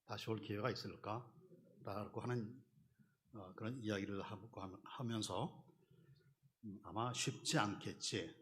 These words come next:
왜냐하면 거리도 너무 멀고." 그거 제가 해보니까 왔다 갔다 하는 것이 만만치는 않더라고요.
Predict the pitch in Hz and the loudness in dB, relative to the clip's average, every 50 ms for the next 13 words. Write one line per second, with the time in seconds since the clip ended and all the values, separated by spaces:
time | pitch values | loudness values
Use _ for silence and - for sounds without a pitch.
0 | - _ _ _ _ _ _ - - - 110 110 110 104 104 107 117 113 107 - | -20 _ _ _ _ _ _ -12 -6 -2 0 0 2 0 0 0 -2 -4 -4 -8
1 | - - 104 98 101 104 117 107 98 98 110 104 85 85 - - 85 87 120 156 | -8 -6 -4 -4 -2 -2 -2 -2 0 0 -2 -2 -4 -4 -6 -6 -4 -4 -4 -4
2 | - - - - - - _ _ _ _ _ _ _ _ - 131 110 - 127 120 | -6 -10 -18 -20 -20 -20 _ _ _ _ _ _ _ _ -6 -4 0 2 6 6
3 | 131 123 120 151 139 120 113 107 101 - 120 120 120 - - - 113 - - 107 | 6 6 6 6 4 4 4 4 4 4 2 2 2 0 -4 -4 -2 2 2 2
4 | 98 110 110 104 101 95 95 - - 123 127 - - - - _ _ _ _ _ | 4 4 4 4 4 2 0 0 -2 -2 -4 -4 -8 -16 -20 _ _ _ _ _
5 | _ _ - 95 95 98 107 104 - - 127 107 87 87 - - 90 80 92 87 | _ _ -4 -2 2 4 4 4 4 2 2 0 0 -2 -4 -6 -6 -6 -4 -4
6 | 87 82 80 | -6 -6 -8